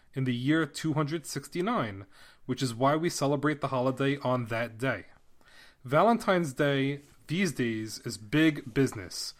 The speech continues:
People celebrate by giving things to people they love, from significant others, to friends, to family members,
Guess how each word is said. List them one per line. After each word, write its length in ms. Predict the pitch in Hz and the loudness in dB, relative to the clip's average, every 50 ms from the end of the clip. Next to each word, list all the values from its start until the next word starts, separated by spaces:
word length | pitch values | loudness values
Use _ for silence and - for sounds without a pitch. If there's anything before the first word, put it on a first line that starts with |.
| - - - - - - - | -20 -20 -20 -20 -20 -14 -8
People 320 | - 170 180 - 240 214 | -2 -2 0 4 4 2
celebrate 600 | - - - 170 160 165 156 147 165 160 156 - | 2 4 4 4 4 4 4 2 2 0 0 2
by 100 | 139 127 | 0 0
giving 340 | 117 117 143 143 165 170 160 | 0 0 -2 0 0 -2 -2
things 300 | - - 170 165 151 - | -2 -2 -4 -2 -4 -4
to 120 | - 151 143 | -4 -6 -4
people 320 | - 151 143 139 175 170 | -4 -6 -4 -4 -4 -2
they 140 | 170 180 175 | -2 -2 -2
love, 520 | 180 208 214 156 110 101 98 101 - - _ - _ _ _ _ _ | 0 0 0 -2 -2 -4 -8 -12 -18 -20 _ -20 _ _ _ _ _
from 340 | _ - - 151 135 135 131 | _ -4 0 2 2 2 2
significant 720 | - - 139 123 117 131 139 135 - 139 139 156 139 123 | 0 -2 -2 -2 2 2 0 0 0 -2 -2 0 0 0
others, 600 | 113 110 110 113 113 143 196 214 - - - - _ _ _ _ _ _ _ - | -2 -4 -4 -4 -4 -4 -6 -8 -8 -12 -12 -14 _ _ _ _ _ _ _ -6
to 100 | - 135 | -6 -6
friends, 840 | - - - 151 139 123 120 123 147 190 220 233 233 - - - - - - - _ - | -6 -2 0 2 2 2 2 0 -2 -4 -4 -6 -8 -10 -12 -14 -16 -20 -20 -20 _ -12
to 100 | - - | -8 -6
family 480 | 135 - - - 147 143 143 139 139 143 | -6 -4 0 2 4 4 4 4 4 2
members, 680 | 139 139 135 139 135 156 175 214 233 240 240 - - | 2 2 0 0 0 -2 -2 -2 -2 -4 -6 -10 -14